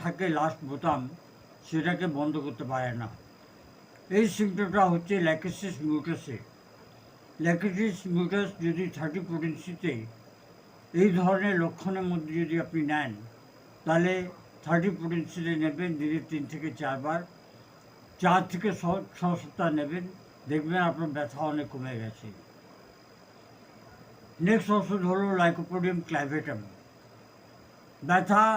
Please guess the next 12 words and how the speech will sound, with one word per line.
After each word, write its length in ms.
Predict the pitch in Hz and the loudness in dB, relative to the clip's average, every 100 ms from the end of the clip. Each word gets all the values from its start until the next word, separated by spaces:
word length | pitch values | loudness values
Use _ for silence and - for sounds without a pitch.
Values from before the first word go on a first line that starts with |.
| 214 220 - - - - - - - - 120 | 0 -8 -20 -20 -20 -20 -20 -20 -20 -16 0
ডান 180 | 165 196 185 | 6 6 4
দিক 120 | 196 170 | 0 2
দিয়ে 140 | 196 196 | 4 4
বাঁ 260 | 151 160 165 | 4 4 4
দিকে 200 | 165 165 139 | 2 0 0
যায়, 220 | 123 101 - - - - - - - - - - - - - - 143 | -2 -8 -14 -20 -20 -20 -20 -20 -20 -20 -20 -20 -20 -20 -20 -16 2
বেশিরভাগ 580 | 185 196 214 196 202 202 175 - - - - - - - - | 2 4 2 6 6 4 -4 -18 -20 -20 -20 -20 -20 -14 -2
পেটে 340 | 170 - 208 208 208 202 - - - - - - - - - - | 0 4 4 4 0 -6 -20 -20 -20 -20 -20 -20 -20 -20 -18 0
কিংবা 300 | 180 175 185 185 147 | 4 8 8 6 4
বুকে। 320 | 151 127 151 92 - - - - - - - - - - - - - - - - - - - | -4 -4 -6 -8 -14 -20 -20 -20 -20 -20 -20 -20 -20 -20 -20 -20 -20 -20 -20 -20 -20 -18 -2
বিকালবেলার 520 | 175 220 226 214 226 185 | 2 4 4 6 4 2
দিকে 160 | 180 | -2